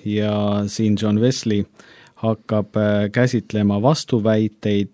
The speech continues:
millega siis püütakse ümber lükata seda vaimutunnistust kristlase sees. Ja ta ütleb niimoodi, et selle vastu on esitatud hulgaliselt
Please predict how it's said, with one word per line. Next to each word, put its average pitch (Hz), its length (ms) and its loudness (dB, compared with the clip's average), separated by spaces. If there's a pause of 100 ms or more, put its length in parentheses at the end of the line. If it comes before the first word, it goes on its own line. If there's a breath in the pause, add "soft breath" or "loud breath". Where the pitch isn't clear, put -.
millega 104 520 0
siis 101 280 -6
püütakse 113 800 -2
ümber 104 580 0 (380 soft breath)
lükata 117 640 2
seda 101 480 -4 (180)
vaimutunnistust 107 1300 0 (100)
kristlase 104 720 -4 (300)
sees. - 760 -10 (1200 soft breath)
Ja 117 640 2 (180)
ta 127 140 2
ütleb 127 260 0
niimoodi, 131 580 2
et 110 140 0
selle 117 380 0
vastu 131 540 0 (280)
on 120 180 2
esitatud 120 800 0
hulgaliselt 113 840 2